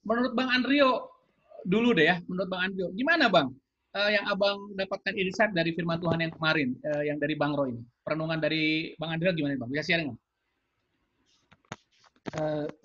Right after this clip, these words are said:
Speaker 2: <clears throat> saya sebenarnya teringat sama apa yang dibagiin di persekutuan ya, sama salah satu anggota persekutuan. Dia menyaksikan tentang bahwa ya Tuhan itu membuat semuanya indah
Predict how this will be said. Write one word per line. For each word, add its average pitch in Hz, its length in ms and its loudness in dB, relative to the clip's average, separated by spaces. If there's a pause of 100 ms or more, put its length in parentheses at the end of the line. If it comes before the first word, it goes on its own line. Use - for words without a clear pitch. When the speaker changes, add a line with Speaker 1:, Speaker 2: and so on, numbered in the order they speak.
(680)
Speaker 2:
<clears throat> 185 400 -2
saya 165 160 0
sebenarnya 196 260 2 (220)
teringat 160 320 -2
sama 151 320 -6
apa 147 80 -2
yang 143 160 -2
dibagiin 131 480 -2
di 123 160 2
persekutuan 131 560 -4
ya, 117 80 -6
sama 120 240 -6
salah 120 240 -6
satu 120 320 -4
anggota 117 320 -10
persekutuan. 120 600 -6 (680)
Dia 135 240 2
menyaksikan 156 720 0
tentang 123 640 -4 (800)
bahwa 131 480 2
ya 226 240 4
Tuhan 156 320 0
itu 143 320 0
membuat 139 560 4
semuanya 143 400 0
indah 139 320 2